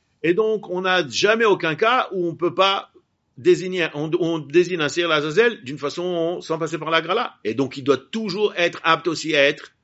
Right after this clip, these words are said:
sacrifice. Et puisqu'il doit être sacrifice, il doit avoir au moins huit jours. Donc, pourquoi t'as besoin du mot Lachem ? Pour te dire, attention,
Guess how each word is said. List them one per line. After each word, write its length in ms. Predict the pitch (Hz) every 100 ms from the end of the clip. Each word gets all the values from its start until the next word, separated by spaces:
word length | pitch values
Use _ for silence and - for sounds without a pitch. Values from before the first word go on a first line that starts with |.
| _ _ _ _ _
sacrifice. 760 | - 139 165 247 202 - - _ _
Et 60 | -
puisqu'il 260 | 131 -
doit 160 | 175 190
être 100 | 180
sacrifice, 440 | 190 151 113 131
il 60 | 143
doit 100 | 151
avoir 180 | 165 190
au 40 |
moins 100 | 240
huit 100 | 247
jours. 320 | 233 285 - _
Donc, 120 | 95
pourquoi 240 | - 160 208
t'as 100 | 165
besoin 200 | 147 160
du 100 | 147
mot 120 | 151
Lachem ? 400 | 160 - 190 151 - -
Pour 80 | _
te 60 | 151
dire, 160 | 151
attention, 500 | 156 143 127 190 170